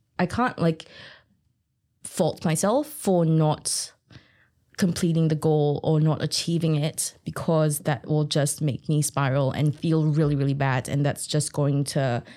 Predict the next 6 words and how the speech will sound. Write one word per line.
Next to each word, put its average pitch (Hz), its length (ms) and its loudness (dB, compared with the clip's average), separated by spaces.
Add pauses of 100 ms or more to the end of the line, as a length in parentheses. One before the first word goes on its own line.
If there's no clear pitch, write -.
(440)
kind 151 240 0
of, - 460 -2 (840)
that's 208 160 2
just 254 180 -2
going 196 280 4
to 175 720 2